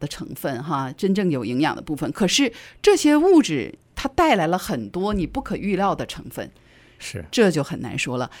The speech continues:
Speaker 1: 所以呢，这就不是说有机不好，但是它确实就导致了这种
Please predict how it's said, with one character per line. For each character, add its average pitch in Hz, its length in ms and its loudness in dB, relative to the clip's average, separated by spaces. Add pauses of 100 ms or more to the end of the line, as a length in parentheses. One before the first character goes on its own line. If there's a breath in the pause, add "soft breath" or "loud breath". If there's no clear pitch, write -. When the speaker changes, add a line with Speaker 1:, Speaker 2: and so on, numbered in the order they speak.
(160 loud breath)
Speaker 1:
所 226 200 4
以 277 180 8
呢， 165 220 4
这 247 160 2
就 233 120 0
不 262 120 -2
是 320 120 2
说 302 160 4
有 175 160 6
机 202 100 -4
不 240 180 -2
好， - 240 -4
但 220 200 0
是 - 80 -4
它 226 160 -2
确 370 320 2
实 143 480 0 (420 loud breath)
就 226 160 2
导 165 220 0
致 196 160 -2
了 160 160 4
这 190 160 -2
种 120 520 0